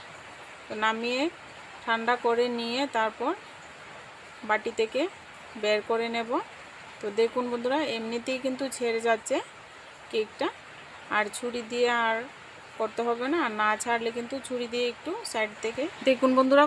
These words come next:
কত সুন্দর হয়েছে কেকটা। তো অবশ্যই বাড়িতে একবার ট্রাই করবেন আর বাচ্চাদেরকে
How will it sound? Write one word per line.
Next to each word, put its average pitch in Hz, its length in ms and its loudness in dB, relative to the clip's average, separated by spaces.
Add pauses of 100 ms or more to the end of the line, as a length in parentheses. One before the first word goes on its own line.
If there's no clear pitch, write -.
কত 247 100 4 (120)
সুন্দর 262 220 6 (100)
হয়েছে 247 340 4 (640)
কেকটা। 240 340 0 (840)
তো - 60 -6 (100)
অবশ্যই 247 320 4
বাড়িতে 254 260 8
একবার 262 240 4
ট্রাই 233 160 10 (100)
করবেন 247 280 4 (280)
আর 214 120 2
বাচ্চাদেরকে 240 460 2